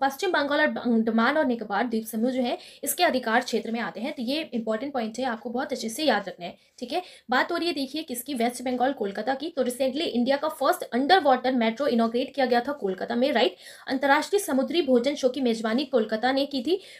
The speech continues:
पश्चिम बंगाल में विश्वविद्यालय के कुलपति के रूप में अब मुख्यमंत्री को नियुक्त करने का निर्णय लिया गया था।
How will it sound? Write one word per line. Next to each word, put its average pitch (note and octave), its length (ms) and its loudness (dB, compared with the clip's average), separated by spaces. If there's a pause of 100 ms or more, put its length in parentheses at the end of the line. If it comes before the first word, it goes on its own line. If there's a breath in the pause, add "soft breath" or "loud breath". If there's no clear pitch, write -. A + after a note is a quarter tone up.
पश्चिम D4+ 300 0
बंगाल C#4+ 320 4
में D4+ 120 -2
विश्वविद्यालय B3+ 540 0
के C4 100 -6
कुलपति C#4 480 -2
के F4+ 100 -2
रूप B3+ 200 0
में C4 100 6
अब B3+ 180 2
मुख्यमंत्री C4 540 0
को D#4 120 -6
नियुक्त B3 220 0
करने C4 200 -2
का C#4+ 100 -2
निर्णय C4+ 260 2
लिया C#4+ 200 2
गया C#4 140 0
था। D4 180 -4